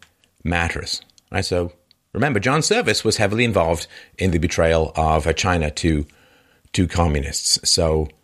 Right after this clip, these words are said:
here you have what I would consider, looking at it from the outside, a pretty open and shut case. Again, <laughs> top secret, secret, confidential,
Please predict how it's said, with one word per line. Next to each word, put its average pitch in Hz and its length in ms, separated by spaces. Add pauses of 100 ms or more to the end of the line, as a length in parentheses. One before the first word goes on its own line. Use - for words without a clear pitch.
(160)
here 85 200
you 92 140
have 104 380 (300)
what 78 260
I 175 180
would 170 160
consider, 120 540 (560)
looking 92 280
at 87 120
it 85 80
from 92 100
the 98 120
outside, 80 520 (400)
a 80 60
pretty 123 240
open 82 260
and 73 100
shut 73 240
case. - 360 (720)
Again, 101 320 (380)
<laughs> - 360
top 104 200
secret, 104 460 (220)
secret, 110 440
confidential, 90 760